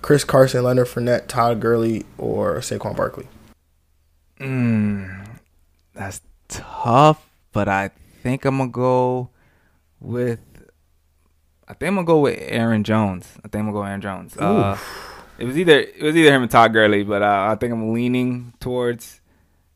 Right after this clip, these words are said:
Speaker 2: uh, yeah, I'm gonna go with Aaron Jones. Uh, just, you know, the touchdown number was very, very high last year.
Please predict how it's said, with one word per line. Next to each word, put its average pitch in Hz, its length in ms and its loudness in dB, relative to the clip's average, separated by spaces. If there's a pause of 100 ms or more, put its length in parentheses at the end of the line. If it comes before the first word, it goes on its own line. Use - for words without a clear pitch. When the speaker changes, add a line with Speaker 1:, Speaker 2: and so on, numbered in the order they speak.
(240)
Speaker 2:
uh, 98 340 -4
yeah, 117 140 2
I'm 127 60 0
gonna 143 80 -2
go 120 120 4
with 101 80 0
Aaron 95 240 -8
Jones. 80 240 -14
Uh, 110 240 0
just, 117 260 -12
you 156 60 -4
know, 123 100 0
the 107 100 -6
touchdown 113 460 -2
number 104 220 -6
was 98 380 -10
very, 107 500 0
very 101 360 0
high 98 200 0
last 98 280 -4
year. 98 280 -6